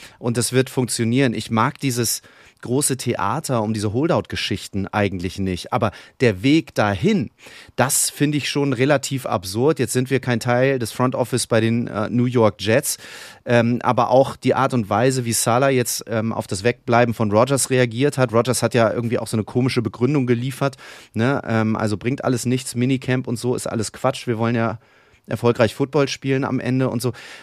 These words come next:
Das sieht jetzt nicht sehr harmonisch aus. Ich glaube aber auch, dass das Teil der Selbstinszenierung von diesem Quarterback ist, der natürlich irgendwie mit Pauken und Trompeten und einer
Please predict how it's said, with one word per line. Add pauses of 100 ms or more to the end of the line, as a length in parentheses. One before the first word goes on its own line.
(160)
Das
sieht (140)
jetzt
nicht
sehr
harmonisch
aus.
Ich
glaube
aber
auch,
dass
das
Teil
der
Selbstinszenierung
von
diesem
Quarterback
ist,
der
natürlich
irgendwie
mit
Pauken
und
Trompeten
und
einer